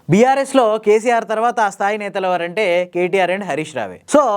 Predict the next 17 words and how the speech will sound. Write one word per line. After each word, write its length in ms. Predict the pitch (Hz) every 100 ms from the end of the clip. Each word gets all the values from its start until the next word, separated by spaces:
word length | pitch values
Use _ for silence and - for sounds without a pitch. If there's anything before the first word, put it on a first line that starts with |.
| 226 240
తండ్రిని 300 | 185 233 247
ఏమనలేదు, 520 | 226 220 214 208 208 165
అన్నని 280 | 196 233 220
ఏమనలేదు, 400 | 208 196 190 185
ఇక 140 | 190
మిగిలింది 380 | 202 202 214 208
ఎవరు? 320 | 196 190 185 -
హరీష్ 300 | 208 202 -
రావు. 140 | 139 104 _ _ -
So 60 |
ఈయన 240 | 294 240 220
మీద 160 | 226
పడితే 640 | 262 233 214 240 202 196 180
ఎట్లనన్నా 460 | 175 233 226 208
నన్ను 220 | 247 214 202
బయటకు 260 | 165 170
పంపిస్తారు 800 | 170 151 156 - 143 147 - _